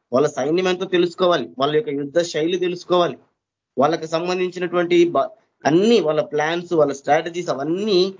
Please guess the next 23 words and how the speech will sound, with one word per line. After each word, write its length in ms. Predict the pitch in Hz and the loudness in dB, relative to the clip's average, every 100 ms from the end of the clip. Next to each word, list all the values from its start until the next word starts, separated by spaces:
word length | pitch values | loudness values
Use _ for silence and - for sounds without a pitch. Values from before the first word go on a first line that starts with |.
| _ | _
కూలంకషంగా 600 | 160 190 196 190 180 180 | -2 0 0 -6 -6 -6
పరిశీలిస్తేనే 920 | 180 147 156 185 175 170 160 135 143 170 _ _ _ | -2 0 0 0 -2 0 0 0 0 -4 _ _ _
వాళ్ళకంటే 560 | 123 147 165 170 175 185 | -2 0 -2 -4 -4 -6
బెటర్ 360 | 156 165 165 170 | -4 -4 -2 -2
గా 140 | 175 | -4
మనం 220 | 165 165 | -4 -6
ప్లాన్ 320 | 160 123 131 | -4 -4 -4
చేసుకోగలం, 480 | 135 131 131 117 104 - _ 127 | -4 -2 0 0 -2 -10 _ -2
వారిని 320 | 143 139 135 | 0 0 -4
శత్రుల్ని 680 | - 143 147 165 160 185 - _ _ - | -6 -6 0 2 2 0 -4 _ _ -2
ఈజీగా 360 | 170 175 190 | 2 2 2
ఓడించగలం. 680 | 180 147 175 175 180 160 135 - _ _ - | 2 2 0 -2 -2 -2 -4 -8 _ _ -2
అలా 140 | 151 | 0
కాకుండా 420 | 170 233 - 190 | 0 -2 -2 -4
నాకు 240 | 180 170 147 | -2 -4 -4
ఎక్కువ 220 | - 175 | -2 0
సైన్యం 380 | 175 165 170 170 | 2 2 2 2
ఉంది, 160 | 160 | 0
నా 100 | 160 | 0
దగ్గర 220 | 139 139 151 | 0 2 0
ఎక్కువ 260 | 139 160 | 0 -2
ఆయుధాలు 380 | 131 143 156 156 | 0 2 0 0
ఉన్నాయి, 240 | 151 151 | -2 -6